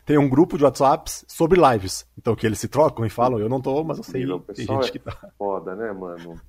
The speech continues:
Speaker 2: Nossa, como consegue? Pra quê? Meu Deus do céu.
Speaker 1: Não, mas é pra
Speaker 2: Não
Speaker 1: isso.
Speaker 2: basta.
Speaker 1: Pra avisar.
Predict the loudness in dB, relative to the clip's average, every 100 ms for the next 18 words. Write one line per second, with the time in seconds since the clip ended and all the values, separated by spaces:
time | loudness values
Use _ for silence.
0 | -14 -8 -6 -6 -8 -12 -10 -10 -10 -8
1 | -6 -8 -4 -2 -2 -6 _ _ _ -8
2 | -8 -10 -6 -4 -2 -4 -6 -10 -8 -8
3 | -10 -10 -8 -6 -8 -12 -20 _ -20 -14
4 | -14 -14 -18 _ -20 -10 0 2 4 4
5 | 4 4 4 4 0 2 2 2 -2 -10
6 | 0 2 2 0 2 2 2 0 -4